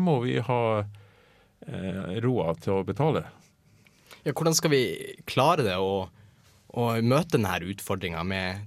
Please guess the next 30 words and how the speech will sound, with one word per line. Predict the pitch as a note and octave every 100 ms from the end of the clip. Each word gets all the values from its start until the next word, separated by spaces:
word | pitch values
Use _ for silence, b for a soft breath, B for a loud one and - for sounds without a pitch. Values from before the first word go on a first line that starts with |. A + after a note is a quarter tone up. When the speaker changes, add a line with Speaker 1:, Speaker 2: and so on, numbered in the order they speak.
| -
Speaker 2:
de | B2+
her, | A2 G2 G2+
den | G#2+ G#2 F#2+ -
eldrebølgen | A#2+ A#2+ G#2+ G#2 F#2 F2 E2+
som | - E2+ E2 -
kommer? | G2 F2 - - B B B -
Speaker 1:
Altså, | D3 F3
tanken | D3+ D#3+
er | C#3+
å | A#2+
bruke | A#2 C3+
oljepengene, | F#3 B2+ F2 F2 G#2 -
og |
der | A#2+ B2+
er | B2+
jo | G#2+
i | G2+
Norge | A2+ G#2 F#2
helt | G2+ G#2
unik | G2+ G#2 G2+ G#2
situasjon. | F#2 F#2+ D3 A#2+
Ingen | A#2+
andre | A2+
land | G2+ G#2 G2+
som | F#2
kan | - F#2+
gjøre | G2+
på | G2
den | G2
måten. | G#2+ G#2 -